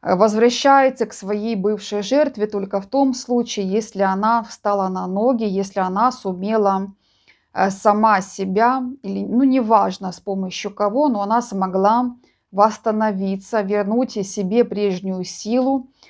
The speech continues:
опять войти в ресурс. Тогда, э, нарцисс возвращается, чтобы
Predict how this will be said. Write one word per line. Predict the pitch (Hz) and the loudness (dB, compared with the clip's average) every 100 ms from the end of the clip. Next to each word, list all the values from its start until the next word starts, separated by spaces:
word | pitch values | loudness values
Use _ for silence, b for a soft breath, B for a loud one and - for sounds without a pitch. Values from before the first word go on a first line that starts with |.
| b b b | b b b
опять | - 196 233 240 262 220 | -2 2 6 6 4 0
войти | 208 202 220 226 | -2 -2 -4 -4
в | |
ресурс. | 214 240 - - 185 165 - | -2 -4 -6 -10 -8 -8 -12
Тогда, | - 190 196 226 202 - - - - - | -10 -2 4 4 2 -4 -8 -10 -12 -14
э, | - - | -18 -4
нарцисс | 208 233 233 - 196 - | 0 0 0 -2 -2 0
возвращается, | 196 180 190 180 - 226 240 254 262 269 254 | -4 0 -2 -2 2 4 6 4 0 -6 -6
чтобы | - 202 185 196 | -6 -6 -4 -6